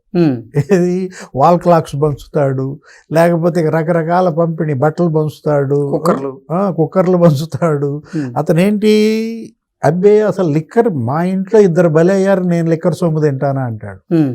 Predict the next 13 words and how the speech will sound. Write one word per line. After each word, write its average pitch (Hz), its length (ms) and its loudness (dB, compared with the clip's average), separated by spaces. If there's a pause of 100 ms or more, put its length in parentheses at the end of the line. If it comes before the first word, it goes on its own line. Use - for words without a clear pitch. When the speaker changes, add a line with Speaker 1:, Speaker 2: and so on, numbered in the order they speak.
Speaker 2:
మామూలు 185 500 -4
నటన 143 320 -6
కాదు, 95 220 -12
అదే 151 240 -4
ఆస్కార్ 143 520 -4
కాదు 143 220 -4
ఆయనకి, 127 220 -6
భాస్కర్ 143 420 -2
అవార్డు 156 320 0
అన్నావు 117 300 -6
కదా. 117 360 -6
Speaker 1:
ఓకే. 135 200 -4 (180)
Speaker 2:
<laughs> - 60 -20